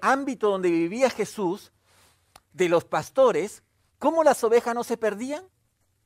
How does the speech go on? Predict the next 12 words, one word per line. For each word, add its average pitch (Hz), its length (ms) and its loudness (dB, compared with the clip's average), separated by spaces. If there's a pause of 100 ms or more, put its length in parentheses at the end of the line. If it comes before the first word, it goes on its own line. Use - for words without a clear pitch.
(120)
El 160 180 -4
pastor 254 420 -6
les 247 200 -8
hablaba 147 520 -4
y 160 100 -8
las 135 180 -6
ovejas 180 280 -6
por 156 220 -10
el 131 140 -8
oído 131 500 -10 (100)
les 120 200 -14
seguían. 101 480 -20